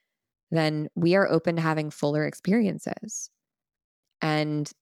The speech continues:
I think inevitably that's what you want, is to, like, live in the marrow of life, to, like, feel all of it, feel the range, as opposed to just, like, the middle, the neutral middle. And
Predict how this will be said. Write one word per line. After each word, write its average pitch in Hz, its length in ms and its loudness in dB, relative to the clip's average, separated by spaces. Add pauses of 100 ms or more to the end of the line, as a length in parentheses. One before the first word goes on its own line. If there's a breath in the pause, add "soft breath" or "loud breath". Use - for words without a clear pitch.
I 160 100 -2
think 233 220 -2
inevitably 151 440 2
that's 151 200 0
what 151 100 -4
you 151 120 2
want, 175 360 4
is 156 140 -6
to, - 100 -4
like, 151 220 -2
live 160 320 2
in 151 80 -2
the 147 60 -2
marrow 147 600 -2 (120)
of 147 400 -4
life, - 580 -8
to, - 120 -2
like, 135 160 -2
feel 160 480 0 (200)
all 156 220 0
of - 80 -4
it, - 180 -6
feel 165 160 0
the 156 140 -2
range, - 560 -6 (640 soft breath)
as 160 120 0
opposed 147 300 -4
to 143 100 -2
just, 143 200 -6
like, 131 200 -10
the - 80 -2
middle, 151 400 -4 (200)
the 170 80 -2
neutral 151 340 -4
middle. 78 300 -6 (800 loud breath)
And 175 380 4